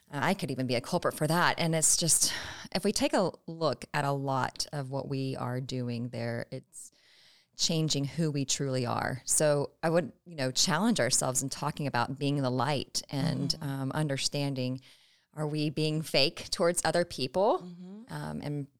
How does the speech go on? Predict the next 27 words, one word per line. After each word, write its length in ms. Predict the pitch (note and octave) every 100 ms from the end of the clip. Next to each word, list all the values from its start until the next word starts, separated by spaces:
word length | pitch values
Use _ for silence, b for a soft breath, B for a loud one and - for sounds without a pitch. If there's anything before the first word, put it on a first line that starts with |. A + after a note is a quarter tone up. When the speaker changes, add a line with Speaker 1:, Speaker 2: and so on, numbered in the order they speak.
| _ _ _
Speaker 1:
presenting 500 | E3 - C#3+ C#3 D#3
ourselves 460 | C#3 - C3+ C#3 C3+
as 240 | C3+ C3
this 240 | C3+ C3
Christian? 480 | - C#3 - D#3+ E3
Are 160 | - C#3
we 100 | C#3+
actually 400 | B2+ - C#3 C3+
living 480 | C#3 C#3 C#3 C#3 A#2
it 100 | -
out 300 | - B2+ - -
and 120 | C#3
being 220 | B2+ C3
that 160 | C3 A#2
light? 300 | B2+ B2 A#2+
Because 420 | - - C3 A2+
we 120 | C3
do 260 | C3+ - C3+
know 280 | C3 A#2 C3
that 220 | A2+ - - b b b
Christ 560 | - E3+ D3+ - - -
is 460 | E3 C#3 B2 B2+ -
our 160 | C3+ C3+
Savior. 680 | - C3+ C3 - - A#2+ C3+ B B E3
Speaker 2:
Right. 440 | D#3 D#3+ - -
Speaker 1:
Um, 360 | D3 C#3+ C#3 C#3+
so 480 | - E3 D3 D3